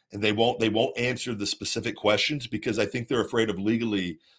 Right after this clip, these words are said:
if they give me the information that they don't actually have and they make it up, and that if I do proceed to take this to court, like, they're gonna be royally, royally effed.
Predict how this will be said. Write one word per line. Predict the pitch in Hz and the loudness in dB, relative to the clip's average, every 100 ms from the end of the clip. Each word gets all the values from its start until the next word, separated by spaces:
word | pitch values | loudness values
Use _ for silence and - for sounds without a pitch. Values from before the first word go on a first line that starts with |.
| _ | _
if | 98 | -4
they | - 107 | 2 2
give | 104 110 | 2 -2
me | 104 | 0
the | 101 | -2
information | 98 101 95 104 - 123 | -2 -2 0 2 0 -2
that | 101 | -2
they | - 110 | -2 0
don't | 107 104 | 0 2
actually | 104 104 - 92 | 4 4 2 2
have | 98 110 | 4 4
and | 98 | 2
they | 90 | -4
make | 87 95 98 | 0 -2 2
it | |
up, | 95 117 - _ _ _ | 2 2 0 _ _ _
and | 95 | -2
that | 95 92 | 4 4
if | 98 | 4
I | 101 95 | 4 4
do | 95 101 | 2 -2
proceed | - - - 95 | -2 -4 -2 -4
to | 87 | -2
take | 104 101 | -2 -2
this | 104 95 | -2 -6
to | 95 | -8
court, | - - 117 - | -4 -2 0 0
like, | 95 | -2
they're | 101 | 0
gonna | 95 98 | 0 0
be | 90 90 | 0 0
royally, | 90 98 98 92 | 4 4 4 2
royally | 90 92 90 85 | 0 2 2 0
effed. | 80 85 - _ | 0 -2 -2 _